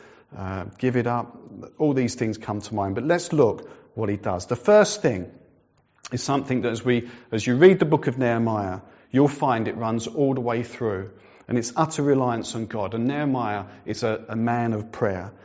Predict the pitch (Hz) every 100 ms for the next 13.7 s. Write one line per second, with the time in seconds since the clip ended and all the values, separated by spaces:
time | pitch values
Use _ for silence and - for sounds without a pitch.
0 | - 127 135 131 127 - 185 190 196 185
1 | - 131 123 113 156 156 151 - 120 -
2 | 101 92 95 - - - 131 139 135 135
3 | 117 117 117 104 101 101 - 92 90 120
4 | 185 208 - 214 196 190 185 - 160 139
5 | 135 120 98 85 - - _ _ - -
6 | _ 110 104 107 107 101 - 120 117 160
7 | 185 170 160 143 139 127 - 110 110 120
8 | 107 101 113 123 175 240 - - 143 196
9 | 226 - - 92 87 120 151 - _ _
10 | - _ _ - 123 131 139 160 170 -
11 | 120 - 113 123 147 - 139 123 120 113
12 | 95 107 120 127 123 139 127 - 180 185
13 | 170 156 147 127 113 107